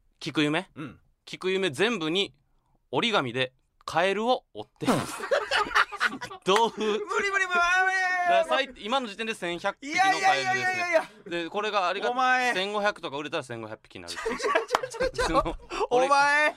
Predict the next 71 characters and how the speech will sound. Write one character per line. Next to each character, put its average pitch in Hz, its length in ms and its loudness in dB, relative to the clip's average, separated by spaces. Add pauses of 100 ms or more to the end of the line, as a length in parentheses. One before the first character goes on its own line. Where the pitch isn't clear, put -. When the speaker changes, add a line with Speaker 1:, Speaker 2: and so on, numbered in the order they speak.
(120)
Speaker 1:
折 190 200 -2
り - 20 -10
紙 190 220 -2
で 190 200 0
Speaker 2:
な 240 120 0
あ。 294 420 2 (540)
Speaker 1:
え 90 340 -14
ー、 - 20 -20
買 127 100 -8
っ 131 40 -12
て 123 80 -12
く 127 60 -10
れ 120 60 -8
は 120 60 -14
っ 127 200 -18 (280)
た 90 300 -4 (420)
Speaker 2:
こ - 320 -14
れ 156 80 -8
わ 156 160 -4
か 156 140 -8
ん - 20 -4
な 165 60 2
い。 156 40 6
Speaker 1:
人 - 0 -
の 156 120 2
た 156 100 2
め 131 100 -2
に 160 160 -4
Speaker 2:
う 98 60 -8
ん。 95 220 -8 (420)
Speaker 1:
一 - 180 -14
匹 - 200 -12
の 82 60 -16
カ 85 160 -14
エ - 20 -12
ル 82 80 -12
を - 20 -8
ね、 139 60 -6
Speaker 2:
や 202 100 -2
ば 214 140 -2
い - 20 -6
っ 131 40 -6
て、 101 40 -6
Speaker 1:
折 98 100 -6
り 92 60 -4
紙 87 140 -6
で、 101 180 -4 (120)
Speaker 2:
お - 40 -20
前。 - 120 -18
Speaker 1:
あ - 20 -14
の、 73 260 -16 (300)
Speaker 2:
違 123 60 -6
う - 20 -8
違 95 40 -10
う - 20 -14
違 107 40 -10
う。 104 60 -2
Speaker 1:
負 101 80 0
け 87 60 -12
た 98 100 -6
人 - 220 -4
は 135 180 6
全 95 220 -8
部 76 60 -8
折 76 100 -8
り 73 40 -12
ま - 60 -20
す。 - 240 -20
Speaker 2:
や 135 180 -8
ば 214 140 -6
い。 113 100 -6